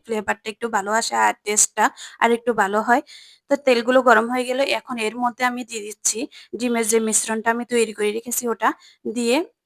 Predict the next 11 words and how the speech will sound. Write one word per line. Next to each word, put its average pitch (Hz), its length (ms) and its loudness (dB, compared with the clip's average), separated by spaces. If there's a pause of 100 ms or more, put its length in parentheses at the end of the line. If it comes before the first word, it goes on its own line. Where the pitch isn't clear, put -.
(280)
একটু 247 180 -4
ছড়িয়ে 226 360 2
ছিটিয়ে 233 340 -2
দিচ্ছি। - 280 -4 (380)
আর 226 100 4
এই 233 180 2
ডিমের 233 280 0
মিশ্রণটার 269 640 6
উপর 262 180 4 (100)
দিয়ে 269 220 2
আমি 262 120 -2